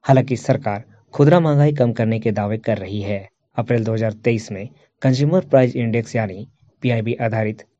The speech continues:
मुद्रास्फीति दर चार दशमलव सात प्रतिशत रही थी। वहीं एक साल पहले दो हज़ार बाईस में खुदरा मुद्रास्फीति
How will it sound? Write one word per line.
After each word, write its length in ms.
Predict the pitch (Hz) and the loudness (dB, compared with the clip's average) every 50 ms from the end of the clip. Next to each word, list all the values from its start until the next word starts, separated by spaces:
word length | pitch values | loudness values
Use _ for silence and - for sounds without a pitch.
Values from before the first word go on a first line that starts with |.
| _ - | _ 0
मुद्रास्फीति 720 | 139 139 147 180 170 156 147 - - 139 135 135 143 139 120 | 0 2 4 4 2 2 0 0 0 0 0 2 0 -2 -2
दर 240 | 104 107 104 104 - _ _ - | -2 -2 -4 -6 -8 _ _ -2
चार 200 | - 123 120 110 | 0 0 0 2
दशमलव 300 | 117 110 - 117 117 110 | -2 -4 -4 -4 -4 -4
सात 260 | 110 - 117 113 113 | -2 -2 -4 -4 -4
प्रतिशत 480 | - 113 107 - 117 107 - 127 127 | -6 -8 -6 -6 -8 -6 -6 -6 -4
रही 180 | 113 110 104 107 | -4 -6 -6 -8
थी। 360 | - - 120 107 95 - - _ _ - | -8 -6 -6 -6 -6 -8 -16 _ _ -2
वहीं 180 | 123 120 117 120 | 0 0 0 -2
एक 240 | - 143 123 120 - | -2 -2 -4 -4 -4
साल 180 | - 120 113 | -4 -4 -4
पहले 300 | 110 - 117 110 113 113 | -2 -2 -2 0 0 -2
दो 140 | 107 113 113 | -2 0 -2
हज़ार 180 | 113 113 110 104 | 0 0 -2 -2
बाईस 320 | 98 113 110 107 110 - | 0 0 -2 -2 -2 -4
में 100 | 110 107 - | -8 -8 -8
खुदरा 360 | - - 120 107 110 113 110 | -6 -8 -6 -2 -2 -2 0
मुद्रास्फीति 800 | 107 107 101 110 110 104 101 - - 117 107 110 107 92 101 | -2 -2 -2 -2 -2 -2 -4 -6 -6 -8 -8 -6 -8 -14 -14